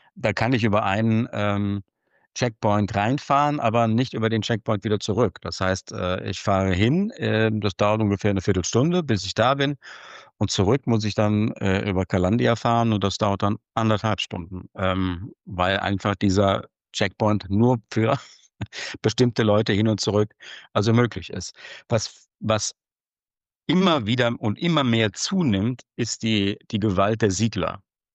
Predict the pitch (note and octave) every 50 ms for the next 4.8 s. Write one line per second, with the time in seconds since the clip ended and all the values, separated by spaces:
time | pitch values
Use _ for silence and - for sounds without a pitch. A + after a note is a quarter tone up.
0 | _ _ _ - G2 G2 F#2+ F#2 F#2+ F#2+ F#2 - - - - - - - - -
1 | - _ _ - G#2+ G#2+ F#2+ A2 D#3 E3 D3+ C#3+ C3+ C3+ C3+ C3 B2 G#2 F#2+ A2
2 | G#2+ G#2 A2 A#2+ A#2+ A#2 G#2+ G#2 G#2+ G#2+ G#2+ G#2 G2 F#2+ A#2+ D3+ - - - -
3 | G#2+ G#2 A2 A2+ A2 - G#2+ G2+ F#2+ - C3 C#3+ D3+ D#3 D3+ B2+ A2 A#2 A2+ -
4 | - C3 C#3+ C#3+ - - A#2 G#2+ - - A#2 A2+ A2 A2 A2+ -